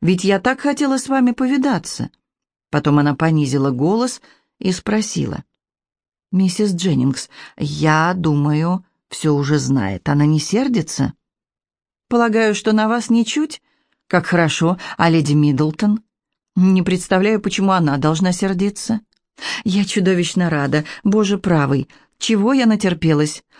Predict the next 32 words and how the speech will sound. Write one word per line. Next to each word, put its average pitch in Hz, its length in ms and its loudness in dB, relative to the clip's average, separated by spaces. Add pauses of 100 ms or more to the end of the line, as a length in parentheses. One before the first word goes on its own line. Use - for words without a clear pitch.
(160)
Никогда 214 500 2
не 262 140 4
видела 233 300 2
Люси 214 280 0
в 156 60 -10
такой 180 300 0
ярости. 151 600 -2 (320)
Ах, 180 200 0
душенька, 160 580 2 (200)
как 302 240 -2
вы 330 80 0
себя 311 220 -2
чувствуете? 147 760 -2 (320)
На 202 160 2
вашем 196 360 2
месте 208 320 0
я 180 180 2
бы 180 140 2
там 190 260 2
ничего 196 600 2
не 277 140 4
трогала". 143 600 0 (720)
Последние 165 580 0
её 165 200 0
слова 175 440 -2
относились 160 560 -2
к - 80 -20
тому, 185 320 0
как 165 220 -2
исказилось 165 640 0
лицо 165 440 -2
Эленор. 160 500 0